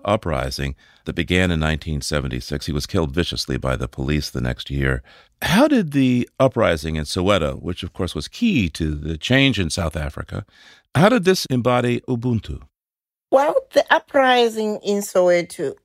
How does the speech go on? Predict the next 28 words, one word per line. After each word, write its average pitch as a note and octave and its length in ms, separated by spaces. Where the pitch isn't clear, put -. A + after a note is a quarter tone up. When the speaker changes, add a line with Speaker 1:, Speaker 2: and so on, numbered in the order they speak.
Speaker 2:
was G3+ 300
actually A#3+ 380
not G3+ 300
led G3+ 640
by D#3 300
Steve G#3 720
or D#3 300
any G3 340
of D#3+ 260
my G#3+ 260
generation. E3+ 640
What F#3+ 280
we B3 300
did F#3 340
was F3+ 260
to - 280
inspire A#3 1040
young F#3 400
people - 480
to - 120
believe F3+ 800
in F3 180
themselves C#3 720
through F3+ 300
the D#3+ 140
Black F3 600
Consciousness D#3+ 880
Movement. D#3 500